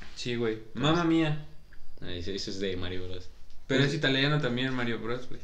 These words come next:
Speaker 2: No, ese es Luigi.
Speaker 1: No, los dos son italianos, güey.
Speaker 2: Según yo, no es Luigi.
Speaker 1: No mames, pues son hermanos, pendejo.
Speaker 2: Que te, que el otro es español.
Speaker 1: <laughs> No mames.
Speaker 2: ¿Y por qué cuando estás jugando dice, "Tío"?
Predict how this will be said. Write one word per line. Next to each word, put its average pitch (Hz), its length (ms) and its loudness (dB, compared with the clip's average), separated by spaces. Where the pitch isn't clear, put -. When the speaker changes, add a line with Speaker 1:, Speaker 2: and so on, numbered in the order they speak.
Speaker 2:
No, 87 140 -4
ese 90 180 -6
es 95 60 -6
Luigi. 92 320 -2
Speaker 1:
No, 120 180 0
los 120 160 0
dos 127 100 -4
son 160 140 2
italianos, 156 560 2
güey. 175 240 2
Speaker 2:
Según 101 300 0
yo, 120 100 0
no 123 120 0
es 120 160 -6
Luigi. 101 280 -2
Speaker 1:
No 123 160 6
mames, 131 380 8
pues 127 220 6
son 165 140 12
hermanos, 170 460 12
pendejo. 190 600 8
Speaker 2:
Que - 80 -4
te, - 120 -8
que 90 200 -2
el 101 80 0
otro 98 180 -4
es 95 80 -2
español. 92 560 -6
Speaker 1:
<laughs> - 140 6
No 131 220 6
mames. 127 560 4
Speaker 2:
¿Y 113 80 0
por 113 120 2
qué 110 100 0
cuando 123 180 2
estás 117 160 -2
jugando 113 240 -2
dice, 110 340 -2
"Tío"? 95 260 0